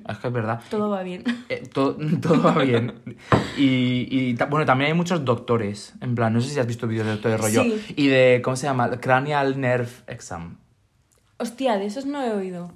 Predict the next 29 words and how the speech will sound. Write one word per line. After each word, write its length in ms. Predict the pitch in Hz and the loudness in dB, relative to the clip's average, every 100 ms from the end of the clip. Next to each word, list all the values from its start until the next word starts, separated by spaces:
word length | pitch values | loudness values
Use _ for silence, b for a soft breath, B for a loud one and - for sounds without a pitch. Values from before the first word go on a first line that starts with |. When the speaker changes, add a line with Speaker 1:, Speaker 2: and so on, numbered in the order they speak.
| - | -2
Speaker 1:
Pues 220 | 127 120 | -2 -2
busca, 360 | 117 - 151 - | -6 0 0 0
bueno, 260 | 127 123 | -2 0
de 140 | 110 120 | 2 2
hecho 160 | 120 | 4
hay 100 | 160 | 2
un 80 | 160 | 2
canal 260 | 151 139 135 | 0 0 0
de 80 | |
un 80 | 131 | -2
chico 360 | 131 139 - 180 B B | -4 -6 -4 -6 B B
que 120 | - 127 | -4 -2
pone 420 | 131 127 117 117 B B B _ | 0 2 0 -2 B B B _
Cranial 540 | - 135 143 156 156 151 | 2 4 4 4 2 4
Nerve 260 | 147 147 - | 2 0 -4
Exam, 640 | 139 - - 110 104 101 - _ _ _ - | -6 -4 0 2 2 -2 -10 _ _ _ -6
o 60 | |
sea, 140 | 123 135 | 2 2
un 300 | 147 151 156 | 2 2 2
examen 760 | 156 151 143 143 147 143 143 135 | 4 2 2 -2 -4 -6 -6 0
craneal 440 | 143 143 127 110 | 2 4 4 2
Speaker 2:
Sí. 60 | - | -2
Speaker 1:
al 220 | - 123 120 | 0 2 4
día 400 | 139 190 226 - _ _ _ _ _ | 4 4 2 -8 _ _ _ _ _
en 100 | 135 | -4
A 40 | 131 | -2
S 140 | 123 | -2
M 120 | 135 135 | -4 -2
R 360 | 139 190 202 | -2 -2 -4